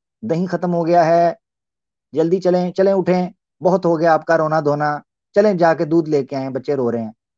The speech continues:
तो मेरी तो सारी एकड़ी निकल गई ना वहां पे, तो मैं क्या करूंगा? इसलिए सुकून बेहतर है भाई। हाँ, पीछे से आवाज तो नहीं ना आती, "ओ भाई,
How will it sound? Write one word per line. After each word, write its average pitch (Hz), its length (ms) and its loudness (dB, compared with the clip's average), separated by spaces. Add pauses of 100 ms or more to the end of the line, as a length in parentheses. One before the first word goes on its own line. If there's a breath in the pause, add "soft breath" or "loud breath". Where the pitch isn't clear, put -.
(280)
तो 143 80 -12
मेरी 139 280 2
तो 165 80 2
सारी 147 320 0
एकड़ी 143 240 2
निकल 156 200 2
गई 170 140 2
ना 139 100 -4
वहां 110 220 -4
पे, 92 100 -20
तो - 640 -20
मैं 143 180 -2
क्या 156 100 -2
करूंगा? 117 380 -4 (1200)
इसलिए 160 260 0
सुकून 160 300 -4
बेहतर 143 260 0
है 123 60 0
भाई। 120 200 -4 (400)
हाँ, 107 200 -6 (580)
पीछे 135 200 -4
से 147 60 0
आवाज 139 260 2
तो 170 80 0
नहीं 170 100 0
ना 190 80 2
आती, 110 300 -4 (1040)
"ओ 156 80 2
भाई, 185 580 0